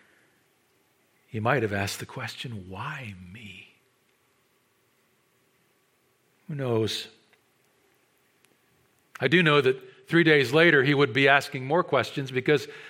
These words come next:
three days later, rumor would start to run through Jerusalem, and people would start talking about the fact that Jesus of Nazareth, whom Pilate crucified on Friday, has risen from the dead. His tomb is empty. You can go and see that it's empty. And his disciples said they,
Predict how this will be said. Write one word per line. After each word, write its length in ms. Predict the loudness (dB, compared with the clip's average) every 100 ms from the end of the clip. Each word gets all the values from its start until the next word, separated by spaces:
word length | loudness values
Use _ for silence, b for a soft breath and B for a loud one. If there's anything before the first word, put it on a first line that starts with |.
| B
three 200 | 2 4
days 260 | 6 4 4
later, 420 | 6 6 4 0 B B
rumor 280 | 2 4 4
would 140 | 2 2
start 280 | 2 2
to 80 | 2
run 240 | 2 2 2
through 160 | 0
Jerusalem, 640 | 2 4 4 4 2 2
and 120 | 0 0
people 260 | 0 2
would 120 | 0
start 260 | 2 2 4
talking 380 | 6 6 4 0
about 260 | 4 2
the 80 | 2
fact 300 | 4 6 6 B 2
that 160 | 2
Jesus 400 | 6 4 4 2
of 140 | 2 6
Nazareth, 640 | 8 8 8 4 4 2 b b b b 0
whom 160 | 4 8
Pilate 320 | 8 8 6
crucified 520 | 2 2 4 6 6
on 140 | 4
Friday, 460 | 6 6 8 6 4 B 4
has 180 | 4
risen 300 | 4 4 2
from 180 | 2 4
the 80 | 4
dead. 300 | 8 8 6 B 0
His 180 | 2
tomb 220 | 2 2 4
is 120 | 4
empty. 260 | 4 4
You 140 | 2 2
can 140 | 2
go 220 | 4 4
and 100 | 4
see 160 | 2 2
that 160 | 4 4
it's 160 | 4
empty. 340 | 2 4 0 B B
And 120 | 2 2
his 120 | 2
disciples 540 | 2 6 6 4 0
said 220 | 4 4
they, 160 | 6 4